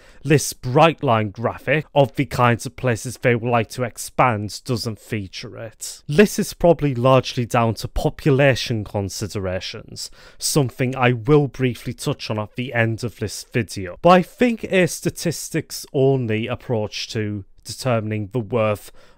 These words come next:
of a Front Range high-speed rail corridor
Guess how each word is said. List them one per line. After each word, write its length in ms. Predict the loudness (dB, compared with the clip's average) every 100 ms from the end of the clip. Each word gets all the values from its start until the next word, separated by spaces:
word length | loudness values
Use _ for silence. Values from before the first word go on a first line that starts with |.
| -10
of 160 | -6
a 40 | -8
Front 460 | -4 -4 -4 -6
Range 300 | -4 -2 -4
high-speed 560 | -2 -2 -2 -6 -6 -4
rail 160 | -6
corridor 640 | -4 -2 -2 -2 -4 -2